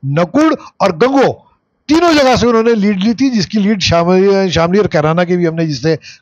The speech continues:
cover करी। सहारनपुर के अंदर दोनों विधानसभा से वो जीत के गई थी और शामली के अंदर केवल एक विधानसभा से जीती थी, दो विधानसभा से वो चुनाव हार गई थी। लेकिन फिर भी बहुमत हमारे साथ रहा, जनता ने हमें आशीर्वाद दिया, तो हम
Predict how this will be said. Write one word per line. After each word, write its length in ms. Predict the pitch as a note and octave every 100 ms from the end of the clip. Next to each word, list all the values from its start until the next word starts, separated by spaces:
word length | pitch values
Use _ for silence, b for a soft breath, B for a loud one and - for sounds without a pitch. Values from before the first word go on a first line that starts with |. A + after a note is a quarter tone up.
| -
cover 200 | D#3 D#3+
करी। 260 | E3 A3+ A#3+
सहारनपुर 520 | E3+ C#3 D#3+ E3 E3
के 100 | D3
अंदर 280 | D3 B3 F#3
दोनों 340 | A#2 A3+ C#4
विधानसभा 460 | A#3+ G#3 G3+ G3 F#3+
से 100 | G3
वो 120 | F#3+
जीत 160 | F#3+
के 140 | - A3
गई 180 | A3 G#3+
थी 220 | C#4 D4 B B B
और 120 | G#3+
शामली 420 | - G#3+ A3+ A#3+
के 80 | F3+
अंदर 240 | E3 B3
केवल 360 | B3 C#4+ D#4+ C#4+
एक 140 | B3+
विधानसभा 460 | A3 F#3 E3+ E3+ D#3+
से 120 | C#3+
जीती 300 | C3+ B2+ F#3+
थी, 140 | G#3 C#4 B B
दो 140 | D3+ G3+
विधानसभा 520 | E3+ C3 B2+ A#2 A#2
से 120 | F#3+
वो 120 | A3+
चुनाव 360 | - E3+ C#3+ A3+ _ -
हार 120 | A#3
गई 180 | F3 B2
थी। 300 | F2+ F#2 B2 B B B
लेकिन 280 | G3 A3 B3
फिर 180 | F#3+ G#3+
भी 240 | C#4+ D4
बहुमत 500 | E3 A#2+ B2 D3 F3
हमारे 220 | B2 C3 C#3
साथ 180 | D3+ D#3
रहा, 160 | E3 F3+
जनता 320 | C3+ A#2 B2+
ने 80 | A#2+
हमें 160 | B2+
आशीर्वाद 440 | A#2 G#2+ D3 D#3+ E3+
दिया, 180 | G#3
तो 200 | F#3 C#3+
हम 360 | C#3 D3 C#3+